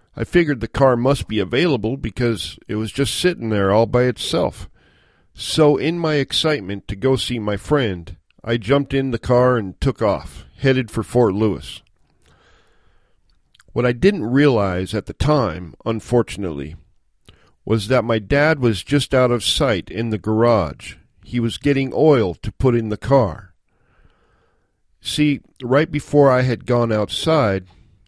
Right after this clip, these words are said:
my dad had decided to change the car's oil.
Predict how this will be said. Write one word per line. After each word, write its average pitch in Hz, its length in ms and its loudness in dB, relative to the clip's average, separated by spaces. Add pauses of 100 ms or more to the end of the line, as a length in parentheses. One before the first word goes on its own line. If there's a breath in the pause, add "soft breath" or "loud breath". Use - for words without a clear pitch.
my 107 160 -6
dad 127 320 0
had 127 160 0
decided 104 540 -2
to 101 80 -6
change 117 500 -2
the 110 140 -2
car's 104 440 0
oil. 113 520 2